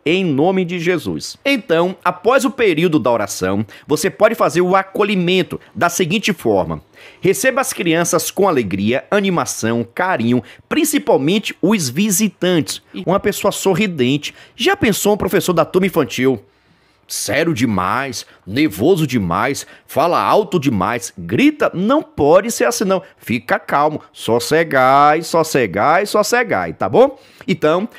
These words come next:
você que é professor dos primários, precisa receber seus alunos com muita alegria, disposição, pegando, dando a parte do Senhor, abraçando, falando cada um e citando ainda os nomes. É muito importante que você que é professor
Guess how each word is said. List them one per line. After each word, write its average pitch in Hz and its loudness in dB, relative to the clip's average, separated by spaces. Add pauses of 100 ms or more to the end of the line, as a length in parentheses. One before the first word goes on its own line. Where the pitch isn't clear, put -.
você - 0
que 277 -4
é 262 0
professor 185 -2
dos 139 -2
primários, 90 -4 (220)
precisa 269 0
receber 175 0
seus 151 0
alunos 156 -2
com 196 0
muita 214 0
alegria, 190 0 (180)
disposição, 185 -2
pegando, 151 -2
dando 226 0
a 190 2
parte 175 -4
do - -12
Senhor, 165 0
abraçando, 175 0
falando 208 0
cada 170 0
um 165 -2 (180)
e 247 0
citando 247 2
ainda 240 2
os 294 2
nomes. 240 4 (220)
É 127 0
muito 202 2
importante 208 0
que - -2
você 175 0
que 254 -4
é 247 0
professor 160 0